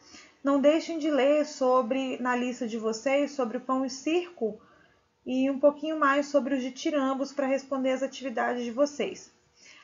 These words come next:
A atividade de vocês, como eu comentei, consiste em fazer um mapa mental ou também, ah, um resumo disso daqui, além, né, das perguntinhas que eu coloquei lá pra vocês na lista disponível no G P A.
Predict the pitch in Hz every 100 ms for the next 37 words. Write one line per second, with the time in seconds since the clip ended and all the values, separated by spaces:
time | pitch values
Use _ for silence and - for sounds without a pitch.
0 | - 240 - 247 240 233 214 208 208 196
1 | 180 - 226 233 262 294 277 320 330 285
2 | - - _ _ 285 262 294 285 285 285
3 | 262 262 247 247 240 254 254 269 277 302
4 | 302 - 285 302 302 294 262 240 247 277
5 | 285 - _ 240 247 240 233 254 262 285
6 | 233 285 302 320 _ _ _ _ _ 240
7 | 254 247 262 294 320 370 302 302 285 285
8 | 294 339 339 _ _ _ _ 240 247 277
9 | 269 254 - 294 269 277 - 262 254 285
10 | 277 269 269 269 277 269 240 226 240 262
11 | 240 262 - 220 214 240 226 247 262 233
12 | 233 220 - 277 - - - _ _ 208
13 | - 254 247 240 254 240 254 294 254 160